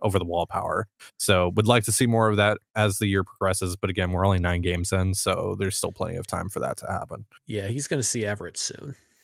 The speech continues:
Speaker 2: Um,
Speaker 1: Yeah. Yeah,
Speaker 2: I
Speaker 1: he's not long for Modesto.
Speaker 2: No, if, if he continues anywhere near this pace, he's not gonna make it to Memorial Day, uh, in, in Modesto, so,
Speaker 1: Mm-hmm.
Speaker 2: um,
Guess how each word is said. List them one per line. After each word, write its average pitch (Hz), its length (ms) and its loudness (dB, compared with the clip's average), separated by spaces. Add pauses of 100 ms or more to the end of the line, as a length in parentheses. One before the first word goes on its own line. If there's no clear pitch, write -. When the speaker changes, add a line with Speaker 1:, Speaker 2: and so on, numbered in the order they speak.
(480)
Speaker 2:
Um, 98 500 -6
Speaker 1:
Yeah. 92 220 0 (200)
Yeah, 123 380 6
Speaker 2:
I 87 40 4
Speaker 1:
he's 117 180 4
not 113 180 6
long 98 220 6
for 107 100 2
Modesto. 85 560 0
Speaker 2:
No, 110 320 -2
if, 110 240 -4
if 123 160 -2
he 135 100 4
continues 117 640 0 (100)
anywhere 117 360 0
near 110 280 -2
this 110 200 -2
pace, 120 400 2
he's 117 240 -4
not 113 180 -2
gonna 101 200 -6
make 98 260 -6
it 98 160 -8
to 104 100 -10
Memorial 92 500 -6
Day, 117 300 -6 (420)
uh, 101 280 -4
in, 101 280 -6
in 113 160 -4
Modesto, 101 640 -4
so, 95 380 -4 (600)
Speaker 1:
Mm-hmm. 107 160 2 (140)
Speaker 2:
um, 117 260 -10